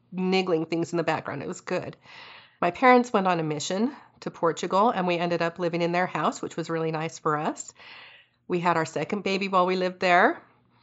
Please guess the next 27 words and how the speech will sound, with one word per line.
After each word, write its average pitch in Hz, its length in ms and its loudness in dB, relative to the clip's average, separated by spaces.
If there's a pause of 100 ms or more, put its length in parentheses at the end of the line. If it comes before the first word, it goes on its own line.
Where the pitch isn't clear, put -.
(140)
Things 160 240 -2
were 196 60 -4
pretty 233 280 0
good. 214 600 6 (1300)
And 170 680 2 (160)
he 185 140 -4
had 160 260 0
a 156 60 -2
job. 185 500 4 (720)
And 185 180 2
then 180 540 4 (240)
my 165 140 0
parents 220 360 4
got 196 160 2
back 180 200 0
from 180 80 -6
their 165 120 0
mission. 196 320 0
We 156 80 4
were 143 120 2
all 156 80 4
living 151 220 0
together, 165 380 0
which 330 280 -4 (200)
was 370 200 0
fine 190 260 4
enough. 160 400 -4